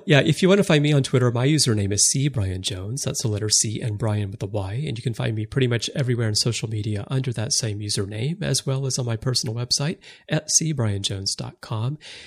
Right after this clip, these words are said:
And then elsewhere on the network, you'll find me on several other shows. On Sundays, I do Literary Treks with Matthew Rushing, where we talk about Star Trek books and comics. And we do talk about Enterprise on there sometimes. In fact, recently,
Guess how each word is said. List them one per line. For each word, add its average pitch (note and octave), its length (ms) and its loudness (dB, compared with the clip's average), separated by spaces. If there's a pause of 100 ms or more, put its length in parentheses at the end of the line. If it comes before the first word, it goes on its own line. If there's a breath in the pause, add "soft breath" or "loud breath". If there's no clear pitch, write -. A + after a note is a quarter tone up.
(120)
And D3 140 2
then D#3 120 4
elsewhere E3+ 360 2
on D3+ 60 2
the C3 80 2
network, C#3 440 0
you'll B2 80 -2
find A2+ 240 -4
me A2+ 160 -4
on A2+ 220 -4
several D3 480 2
other G2 240 -2
shows. G#2 500 -4
On G#2 140 -2
Sundays, A2+ 520 2
I G#2 120 0
do G2+ 180 -2
Literary A2 480 0
Treks - 420 -6
with - 160 -6
Matthew G2+ 300 -6
Rushing, A#2+ 460 -2 (300 loud breath)
where A#2+ 100 0
we A#2 80 2
talk A2 200 0
about G2+ 220 -2
Star G#2+ 200 0
Trek - 280 -8
books - 260 -4
and G#2+ 140 -10
comics. A#2+ 500 -4
And C3+ 280 -2 (340 loud breath)
we D3+ 100 6
do G#3 120 4
talk A#3+ 180 0
about D#3 240 0
Enterprise D3 420 0
on G#2+ 120 0
there C#3 160 0
sometimes. G#2 580 -2
In A#2+ 140 0
fact, - 320 -2
recently, G#2 580 2